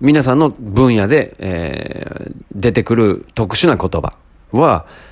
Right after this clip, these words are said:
あな-、皆さんがと-、えー、特殊な人材だっていうことを、えー、評価する、意味する、理解しているという一つの示唆になるわけです。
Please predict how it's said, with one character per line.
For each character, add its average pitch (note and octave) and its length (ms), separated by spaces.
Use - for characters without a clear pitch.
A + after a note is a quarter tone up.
あ B2 140
な-、 C#3+ 120
皆 B2+ 220
さ A2 80
ん F#2+ 40
が F#2+ 120
と-、 A#2+ 300
え E2 80
ー、 G2 40
特 C3 220
殊 G3+ 140
な A2+ 120
人 G2+ 520
材 E3 180
だ A2+ 120
っ A#2 100
て - 160
い F2 60
う E2 60
こ F#2 140
と - 140
を、 F#2+ 440
え D#2+ 800
ー、 - 20
評 G3+ 180
価 F#2+ 80
す D#2 140
る、 - 180
意 - 80
味 F3+ 140
す - 160
る、 - 120
理 F#3+ 160
解 B2+ 240
し - 60
て C#3 160
い C#3+ 40
る E3+ 120
と F2+ 120
い G#2+ 200
う - 20
一 B2+ 180
つ - 120
の F2 200
示 - 240
唆 G#2+ 60
に D#2+ 80
な D#2 100
る D#2+ 80
わ D#2 120
け - 80
で - 80
す。 - 180